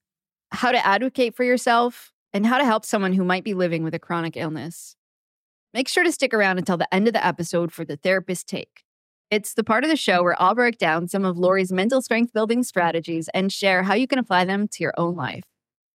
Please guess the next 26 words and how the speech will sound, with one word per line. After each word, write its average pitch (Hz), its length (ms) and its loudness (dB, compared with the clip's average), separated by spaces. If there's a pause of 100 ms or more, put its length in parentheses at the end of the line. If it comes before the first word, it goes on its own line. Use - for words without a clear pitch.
(180)
So 254 460 2
here's 285 320 2
Lori 269 260 4
Gottlieb 175 520 2
on 185 200 4
how 214 140 2
to 269 60 0
stay 240 200 0
mentally 214 340 -2
strong 220 480 2 (120)
when 190 120 -2
you're 165 120 2
coping 214 360 -2
with 196 80 -4
a 143 60 -4
chronic 180 420 -2
illness. 165 560 -6 (800)
Lori 294 240 2
Gottlieb, 220 580 0 (100)
welcome 214 260 2
to 254 80 2
the 233 80 2
Verywell 240 380 2
Mind 247 240 4
podcast 226 540 0
again. 170 340 -4